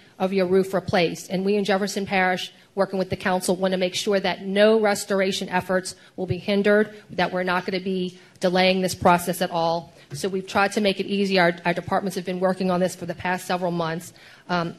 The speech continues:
you will be able to submit the permit online. It's gonna be a flat fifty dollar fee. Um, and then your contractor, and this also protects the consu-, the consumer from working with a reputable contractor.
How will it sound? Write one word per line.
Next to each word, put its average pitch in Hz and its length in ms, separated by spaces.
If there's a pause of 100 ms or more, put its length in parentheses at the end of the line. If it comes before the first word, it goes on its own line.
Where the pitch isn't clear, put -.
you 202 200
will 190 340 (380)
be 202 160
able 196 160
to 190 120
submit 196 380
the 226 80
permit 226 320
online. 208 600 (260)
It's - 140
gonna 196 160
be 190 140
a 180 40
flat 180 300
fifty 202 340
dollar 190 300
fee. 214 500 (320)
Um, 175 360 (300)
and 190 260
then 196 220
your 185 120
contractor, 190 720
and 180 140
this 180 140
also 214 440
protects 202 600 (400)
the 185 100
consu-, 196 540
the 190 80
consumer 202 540
from 180 360 (120)
working 196 360
with 180 140
a 190 40
reputable 180 380
contractor. 175 580